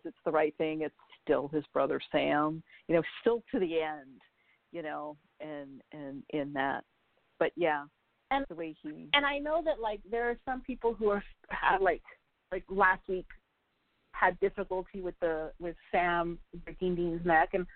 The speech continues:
Speaker 2: I get that. It'd be weird if you didn't have issues with that, but I,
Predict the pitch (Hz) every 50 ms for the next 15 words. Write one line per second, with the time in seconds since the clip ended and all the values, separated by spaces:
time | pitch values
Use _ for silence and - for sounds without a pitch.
0 | - - - - 180 165 170 196 - - 180 160 156 175 185 _ _ _ _ -
1 | 165 143 160 156 147 160 165 170 180 - - 175 220 233 208 175 175 175 160 151
2 | 151 160 151 - - 165 156 - 151 - 151 143 165 - - _ - 185 185 175
3 | - _ _ _ _ _ _ _ _ _ _ _ _ _ _ _ _ _ _ _
4 | _ _ _ _ _ _ _ _ _ _ _ _ _ _ _ _ _ _ _ _
5 | _ - 208 196 196 196 202 202 202